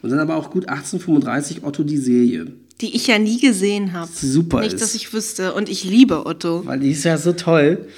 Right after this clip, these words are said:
Speaker 1: Aber leider sind die D V Ds, glaub ich, nicht zu gebrauchen. Da hatte ich mal irgendwie mal gelesen, dass da irgendwie irgendwas, rezensieren sie, dass da irgendwas fehlt oder irgendwie,
Speaker 2: Ja, keine Ahnung.
Speaker 1: dass die wohl nicht so gut seien, die D-V-D-Boxen. Aber die war super mit den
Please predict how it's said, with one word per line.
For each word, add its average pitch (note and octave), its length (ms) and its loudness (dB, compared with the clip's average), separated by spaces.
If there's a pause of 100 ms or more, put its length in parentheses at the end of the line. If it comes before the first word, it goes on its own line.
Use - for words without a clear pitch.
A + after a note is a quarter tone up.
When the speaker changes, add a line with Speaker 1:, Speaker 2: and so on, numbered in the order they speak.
(160)
Speaker 1:
Aber C3+ 140 0
leider D#3+ 340 2
sind E3 180 -4
die C#3+ 80 -8
D D#3 120 2
V D#3 140 0
Ds, D#3+ 220 0
glaub C3 160 0
ich, B2+ 80 -2
nicht B2 140 -4
zu C#3+ 100 -4
gebrauchen. B2+ 460 -2
Da A#2+ 60 -4
hatte A#2+ 120 -8
ich A#2+ 80 -10
mal B2 80 -4
irgendwie A#2+ 200 -6
mal A#2+ 180 -6
gelesen, B2 340 -4
dass A#2+ 140 -10
da A#2+ 200 -6
irgendwie B2 440 -4
irgendwas, - 920 -10 (200)
rezensieren B2 480 -6
sie, C3 80 -8
dass B2 160 -10
da B2+ 80 -8
irgendwas B2 280 -8
fehlt C#3+ 400 -2
oder B2 260 -6
irgendwie, C3 220 -4
Speaker 2:
Ja, G3 200 -2
keine F#3+ 340 -4
Ahnung. F#3+ 260 -2
Speaker 1:
dass G3+ 120 -6
die B2 120 -10
wohl A#2+ 120 0
nicht A#2+ 160 0
so B2 80 -8
gut C3+ 180 -6
seien, A#2+ 320 -4
die B2 220 -6
D-V-D-Boxen. A#2 800 -10 (1200)
Aber B2 120 -12
die A#2+ 120 -6
war B2 120 -6
super A#2 460 -8 (500)
mit C#3 100 -16
den A#2 160 -4